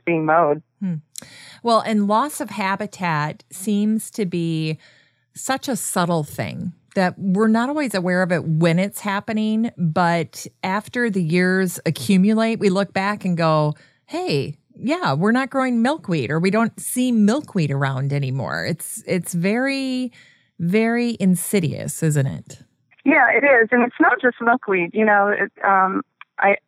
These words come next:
Speaker 1: I know people get upset, "Well, you know, what's the big deal about the monarch? Can we not live without the monarch?" Well, you know, yeah, we can, but it's just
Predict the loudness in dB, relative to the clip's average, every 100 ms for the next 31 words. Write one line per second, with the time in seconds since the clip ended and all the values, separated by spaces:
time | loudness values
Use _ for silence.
0 | -2 4 4 2 -2 -2 2 2 2 2
1 | 2 4 0 -2 2 4 2 0 -2 0
2 | 4 4 4 2 2 4 4 2 0 -4
3 | -2 0 2 2 4 2 2 2 0 0
4 | 2 2 2 2 4 4 6 6 6 4
5 | 2 0 -2 -2 0 0 0 -2 _ -4
6 | -6